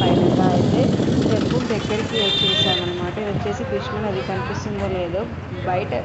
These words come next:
పైననైతే చూడండి స్కై అయితే ఎలా ఉంది అనేసి. ఏ, అలాగే ఉంటుంది, వర్షం పడుతుందేమో అన్నట్టుగా ఉంది, కానీ అయితే లేదు, వర్షం అయితే పడలేదు. ఈవినింగ్ వరకు అలాగే ఉందండి.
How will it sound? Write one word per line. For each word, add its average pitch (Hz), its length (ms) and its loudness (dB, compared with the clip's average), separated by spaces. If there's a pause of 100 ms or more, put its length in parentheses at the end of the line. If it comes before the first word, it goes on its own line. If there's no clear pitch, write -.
(120)
పైననైతే 208 540 -2
చూడండి 190 720 -2 (500)
స్కై 190 240 -2
అయితే 185 420 -2
ఎలా 185 200 0
ఉంది 185 380 0
అనేసి. 175 400 -2 (280)
ఏ, - 160 2
అలాగే 175 540 2
ఉంటుంది, 208 380 2
వర్షం 196 400 -2
పడుతుందేమో 202 760 0
అన్నట్టుగా 190 520 0
ఉంది, 185 300 0
కానీ 180 260 -2
అయితే 180 240 -2
లేదు, 180 360 -2 (100)
వర్షం 175 320 -4
అయితే 190 160 -2
పడలేదు. 196 720 -2 (440)
ఈవినింగ్ 202 480 -2
వరకు 208 320 0
అలాగే 185 840 0
ఉందండి. 180 520 -2